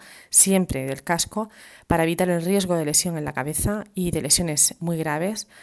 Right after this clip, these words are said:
así como de llevar un equipamiento adecuado, guantes, botas y ropa adecuada, y por supuesto, para todos los usuarios de la vía en general, volver a recordar que las distracciones,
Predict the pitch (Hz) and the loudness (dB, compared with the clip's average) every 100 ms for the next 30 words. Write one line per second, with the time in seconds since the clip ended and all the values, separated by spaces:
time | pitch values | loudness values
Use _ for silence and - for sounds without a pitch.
0 | - - - 165 196 214 220 208 185 202 | -20 -16 0 2 4 4 6 6 4 2
1 | 214 - 180 185 175 170 175 165 143 143 | 0 -2 0 0 2 2 0 -2 -2 2
2 | 156 123 123 - - - 160 165 170 - | 2 2 -2 -10 -18 -2 0 2 2 4
3 | 165 156 156 170 160 151 139 139 170 185 | 2 2 0 -2 -2 0 -2 0 0 0
4 | 202 - - - - 208 202 196 185 185 | -4 -10 -20 -14 -2 2 4 4 2 2
5 | 202 - 240 - 156 135 - 202 226 220 | 2 2 0 2 0 0 0 2 4 4
6 | 214 208 196 185 185 180 202 202 175 - | 2 2 0 0 0 0 0 0 -2 -2
7 | 208 180 170 170 - - - - 160 170 | 0 0 -2 -6 -14 -20 -20 -8 0 2
8 | 170 208 226 220 202 185 185 190 165 151 | 4 2 2 2 2 2 0 -2 -4 -4
9 | 156 151 - 151 - 190 190 214 233 | -4 -4 -4 -4 -2 2 2 2 0